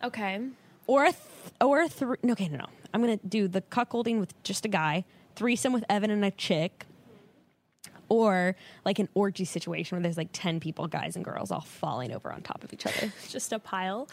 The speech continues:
Speaker 2: Mm-hmm.
Speaker 1: Um, I would definitely, out of those, be the most into having a threesome with another woman.
Speaker 2: Okay.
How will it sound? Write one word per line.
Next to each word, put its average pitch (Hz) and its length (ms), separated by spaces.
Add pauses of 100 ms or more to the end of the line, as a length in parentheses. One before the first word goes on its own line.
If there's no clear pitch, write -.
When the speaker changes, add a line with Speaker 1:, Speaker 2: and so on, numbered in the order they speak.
Speaker 2:
Mm-hmm. 190 260 (280)
Speaker 1:
Um, 269 420
I 254 160
would 285 140
definitely, 226 680 (280)
out 196 160
of 202 140
those, 185 420
be 196 500
the 196 100
most 190 300
into 190 360
having 185 300
a 190 40
threesome 185 460
with 190 140
another 202 260
woman. - 500
Speaker 2:
Okay. 214 360